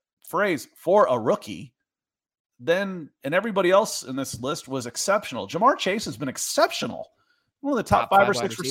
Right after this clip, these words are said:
Speaker 1: receivers in the league,
Speaker 2: Yeah.
Speaker 1: period. Not for a rookie, you know? So anyway, yes, I, uh, I'm, I'm looking forward to watching them, watching the games tomorrow.
Speaker 2: I'm excited for you to get down to Mobile, get some of that sun. Don't stay too much in the sun, though, Scott.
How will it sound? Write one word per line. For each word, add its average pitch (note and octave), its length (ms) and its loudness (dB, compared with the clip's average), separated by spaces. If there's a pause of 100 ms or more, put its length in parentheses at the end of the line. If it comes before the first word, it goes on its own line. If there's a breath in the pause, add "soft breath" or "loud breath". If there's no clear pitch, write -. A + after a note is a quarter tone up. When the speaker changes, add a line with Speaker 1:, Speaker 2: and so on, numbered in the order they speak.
(200)
Speaker 1:
receivers E3 100 -2
in E3 80 -2
the D3 80 4
league, G#3+ 360 -2
Speaker 2:
Yeah. A2+ 160 -12
Speaker 1:
period. D#4 600 6 (200)
Not A3+ 320 8 (280)
for F3+ 360 6
a A#2+ 120 -2
rookie, A2+ 600 -2 (800)
you G#2 100 -12
know? F3 320 -4
So B2 240 0
anyway, B2+ 460 2
yes, - 640 4
I, D#3 300 6
uh, C#3 400 6
I'm, A#2+ 100 -10
I'm C#3+ 120 -2
looking D#3 240 -4
forward C#3 280 -2
to C3 60 -4
watching A#2+ 360 2
them, A2+ 240 -8
watching B2+ 300 0
the A2+ 60 -6
games G#2 280 -8
tomorrow. D2+ 420 -10 (920)
Speaker 2:
I'm D#3+ 120 0
excited B2+ 280 0
for B2+ 80 -4
you B2 40 0
to A#2 60 0
get A#2+ 100 2
down G#2+ 160 4
to G#2 60 -2
Mobile, F#2+ 340 -4 (140)
get C3 160 0
some C3+ 100 2
of B2 60 2
that A#2 180 0
sun. A2+ 380 -2
Don't D3 140 0
stay C#3 120 2
too E3+ 140 2
much D3+ 160 6
in B2+ 60 2
the A2+ 80 0
sun, A2 240 0
though, G2+ 100 -2
Scott. G2 360 -2